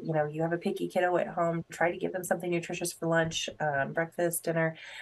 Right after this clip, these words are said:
Um, but remember, it all adds up in the day, and make it easy on yourself. If you're packing lunches from home, work on it the night before. Keep the kids involved and allow them to have some freedom of choice,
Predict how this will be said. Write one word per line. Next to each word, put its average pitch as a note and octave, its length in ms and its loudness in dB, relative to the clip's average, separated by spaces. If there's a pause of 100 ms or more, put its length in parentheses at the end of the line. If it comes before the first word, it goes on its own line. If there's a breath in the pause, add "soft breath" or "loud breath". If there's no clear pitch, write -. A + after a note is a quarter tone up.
(160 loud breath)
Um, D#3+ 220 6
but - 100 2
remember, D#3+ 340 4
it E3 80 4
all D#3+ 160 6
adds D#3 320 4
up D3+ 260 2
in D3+ 140 -6
the D3+ 80 0
day, C#3+ 480 2
and D3 240 2 (100)
make D#3+ 240 2
it F#3 300 0
easy D#3+ 380 2
on C#3 100 0
yourself. C3 540 0
If - 120 -8
you're D3 100 2
packing D#3+ 580 2
lunches D3+ 480 0
from D3+ 160 0
home, D#3 340 2 (720 loud breath)
work D#3+ 320 2
on F3 60 6
it F3 140 2
the D#3+ 60 0
night D3 200 2
before. D#3+ 520 2 (300)
Keep - 240 -2
the D#3 80 4
kids E3 360 2
involved D3+ 520 4
and D3+ 100 0
allow C#3+ 200 2
them D#3 220 2
to D3+ 60 0
have D3+ 200 0
some D3 200 -6
freedom D#3 380 0
of C#3+ 140 -2
choice, D3 520 4